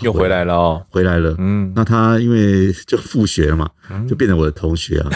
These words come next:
Speaker 1: <laughs>
Speaker 2: 国三的时候跟我是，
Speaker 1: 真的假的？
Speaker 2: 有一，有一个学期是跟我是同班同学
Speaker 1: 嗯。
Speaker 2: 啊。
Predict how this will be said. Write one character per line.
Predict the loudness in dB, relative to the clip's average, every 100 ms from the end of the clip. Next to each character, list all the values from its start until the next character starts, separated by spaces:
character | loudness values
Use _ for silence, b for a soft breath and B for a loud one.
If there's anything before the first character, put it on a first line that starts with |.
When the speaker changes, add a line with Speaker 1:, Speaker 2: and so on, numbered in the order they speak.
| 0
Speaker 1:
<laughs> | 2
Speaker 2:
国 | 2 2
三 | 2
的 | 2
时 | 2
候 | 2
跟 | 2
我 | 0
是， | 0
Speaker 1:
真 |
的 | 0
假 | 0 -2 -2 -4 -4 -2 0
的？ |
Speaker 2:
有 | 2
一， | 2 2
有 | 2
一 | 4
个 | 2
学 | 2 0
期 | 2 -2
是 | 0
跟 | 0 0
我 | 0
是 | 2 2 2 2 0
同 | -4 -4 -2
班 | 0 -2
同 | -2
学 | 0
Speaker 1:
嗯。 | 0 0 -2 -6
Speaker 2:
啊。 | -14